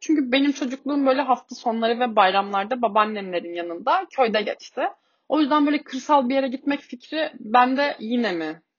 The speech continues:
duygusu oluşturuyordu? Bu arkadaşım da beni cesaretlendirdi bayağı. İşte eski kamp deneyimlerini anlattı. Şöyle güzel, böyle güzel. Bu arada o da kampı Avustralya'da yapmış. Yani Türkiye'de hiç yapmamış. Aşırı saçma <laughs> karşılaştırdığımız örnek. Neyse,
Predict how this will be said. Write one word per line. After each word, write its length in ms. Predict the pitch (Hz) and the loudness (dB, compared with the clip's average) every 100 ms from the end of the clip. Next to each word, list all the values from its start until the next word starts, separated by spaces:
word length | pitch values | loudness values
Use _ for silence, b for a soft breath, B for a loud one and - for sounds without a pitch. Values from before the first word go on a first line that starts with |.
| - | -10
duygusu 380 | 175 165 170 165 | -6 -6 -8 -8
oluşturuyordu? 680 | 156 - - 170 175 - 359 427 b b b - | -10 -12 -14 -8 -6 0 0 0 b b b -6
Bu 180 | 240 349 | 4 4
arkadaşım 540 | 330 349 277 - 311 | 4 -2 -8 -8 -10
da 100 | 294 | -8
beni 160 | 302 311 | -8 -8
cesaretlendirdi 960 | 339 - 269 240 - 208 196 185 190 | -6 -4 -4 -6 -6 -8 -8 -14 -10
bayağı. 240 | 160 180 233 | -4 -2 -2
İşte 220 | - 262 | -6 -8
eski 320 | 233 - 254 | -8 -10 -14
kamp 280 | 247 220 - | -10 -12 -12
deneyimlerini 540 | 220 214 208 208 208 | -12 -12 -8 -8 -4
anlattı. 440 | 196 151 147 - 202 | -6 -4 -8 -12 -14
Şöyle 300 | - 175 170 | -6 -4 -6
güzel, 360 | - 170 196 | -8 -4 0
böyle 180 | 175 160 | 0 -2
güzel. 340 | - 196 294 233 | -4 -4 -2 2
Bu 80 | |
arada 140 | 240 240 | 0 0
o 60 | |
da 80 | 247 | -4
kampı 280 | - 240 247 | -4 -4 -4
Avustralya'da 580 | - - - 196 185 156 | -6 -8 -2 -2 0 -2
yapmış. 320 | 151 - - | -2 -6 -14
Yani 120 | 175 | -18
Türkiye'de 360 | - 180 175 180 | -18 -12 -8 -8
hiç 140 | - | -4
yapmamış. 600 | 185 - 170 214 - - _ _ _ _ | -4 -2 -6 -8 -10 -14 _ _ _ _
Aşırı 260 | 196 208 202 | -6 -4 -6
saçma 480 | 180 165 170 156 - | -6 -6 -4 -6 0
<laughs> 0 | |
karşılaştırdığımız 1000 | 180 214 247 226 - 254 202 190 185 | 2 2 4 2 2 2 2 0 0
örnek. 360 | 180 175 269 440 B B B B B | 0 0 -2 -8 B B B B B
Neyse, 360 | 359 392 349 | 0 0 2